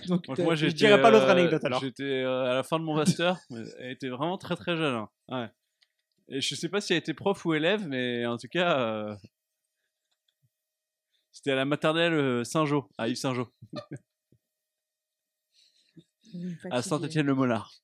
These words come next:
Speaker 1: <laughs> Saint-Étienne-le-Molard.
Speaker 4: Ça existe vraiment ?
Speaker 1: Bah oui, non, mais
Speaker 2: Qui
Speaker 1: tu,
Speaker 2: est
Speaker 1: tu
Speaker 2: une des
Speaker 1: m'as,
Speaker 2: plus
Speaker 1: tu m'as
Speaker 2: belles villes de
Speaker 1: regardé
Speaker 2: France.
Speaker 1: avec, euh, dédain.
Speaker 4: Oui.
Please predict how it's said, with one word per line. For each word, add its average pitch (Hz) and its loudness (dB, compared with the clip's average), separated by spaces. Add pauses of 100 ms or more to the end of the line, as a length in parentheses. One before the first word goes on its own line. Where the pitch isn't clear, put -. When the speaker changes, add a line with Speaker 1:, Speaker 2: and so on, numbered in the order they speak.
Speaker 1:
<laughs> - - (2000)
Saint-Étienne-le-Molard. 143 -12 (260)
Speaker 4:
Ça 180 -10
existe 165 -8
vraiment ? 180 -4 (300)
Speaker 1:
Bah 143 -6
oui, 160 -2
non, 123 -8
mais 113 -8
Speaker 2:
Qui 127 -14
Speaker 1:
tu, 127 -2
Speaker 2:
est 135 -2
Speaker 1:
tu - -6
Speaker 2:
une 151 2
des 143 2
Speaker 1:
m'as, 139 -4
Speaker 2:
plus 143 -6
Speaker 1:
tu 127 2
m'as 123 4
Speaker 2:
belles 139 2
villes 156 2
de 175 4
Speaker 1:
regardé - 4
Speaker 2:
France. 151 0
Speaker 1:
avec, - -6
euh, 127 -4
dédain. 147 0
Speaker 4:
Oui. 208 -2